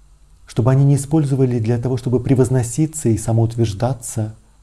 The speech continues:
в своей общине за счёт своих собратьев, но для того, чтобы всё это обратить на служение Богу и подлинную хвалу обретать в глазах Бога. «И когда я приходил к вам, братья,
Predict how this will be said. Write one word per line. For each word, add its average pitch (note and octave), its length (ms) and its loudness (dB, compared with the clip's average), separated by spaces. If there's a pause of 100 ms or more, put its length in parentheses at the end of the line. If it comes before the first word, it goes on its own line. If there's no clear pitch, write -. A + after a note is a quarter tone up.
(300)
в - 40 -18
своей G#2 320 -2
общине C3+ 500 -4
за G#2+ 140 -4
счёт G2+ 240 -8
своих A2 240 -2
собратьев, B2+ 560 -4 (460)
но B2+ 80 0
для C3+ 120 2
того, D#3+ 140 0
чтобы C3+ 260 -2
всё D#3+ 220 -2
это D3+ 140 0
обратить A#2+ 500 -2 (240)
на A2+ 80 -4
служение A#2+ 480 0
Богу B2+ 480 -2 (540)
и A#2 240 4
подлинную B2 500 0
хвалу A#2 640 0 (180)
обретать A2 560 -2 (140)
в G2+ 100 -4
глазах A2+ 420 -4
Бога. G2 480 -2 (2000)
«И C#3 100 4
когда D#3+ 240 6
я F3+ 100 8
приходил E3 440 4
к D#3+ 100 -4
вам, E3+ 260 6
братья, A2+ 720 2